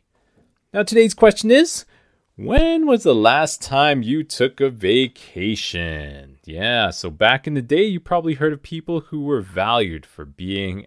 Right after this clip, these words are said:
at the office all the time. You know, there would be people who would say that over the years, then they've never missed a day of work, and that rain or shine,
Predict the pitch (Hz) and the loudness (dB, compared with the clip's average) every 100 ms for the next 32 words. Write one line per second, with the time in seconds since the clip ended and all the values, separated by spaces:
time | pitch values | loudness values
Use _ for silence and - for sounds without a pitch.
0 | - 95 90 _ 87 - 85 82 80 - | -14 -10 -10 _ -18 -16 -16 -16 -16 -16
1 | 78 - _ 85 82 80 78 76 - - | -16 -20 _ -14 -12 -12 -12 -18 -20 -20
2 | 71 67 69 _ _ _ _ _ _ _ | -20 -20 _ _ _ _ _ _ _ _
3 | _ 85 95 208 262 247 214 147 156 139 | _ 0 4 6 6 2 -6 -6 -8 -8
4 | - 196 135 87 110 107 131 117 107 98 | -6 -4 -2 -4 -6 -8 -4 0 0 -2
5 | _ _ _ _ - 139 147 165 170 175 | _ _ _ _ -4 -4 -4 -2 0 2
6 | 180 185 180 170 - - - _ 98 123 | 2 0 -4 -10 -16 -16 -18 _ -10 -8
7 | 139 120 87 82 82 78 82 98 123 120 | -6 -8 -8 -10 -14 -12 -12 -10 -12 -14
8 | - 76 87 104 107 113 127 123 - _ | -16 -10 -2 0 0 0 -2 -2 -12 _
9 | _ _ _ _ _ 80 82 - 78 120 | _ _ _ _ _ -12 -12 -10 -2 0
10 | 190 196 - 160 95 | 2 2 2 2 2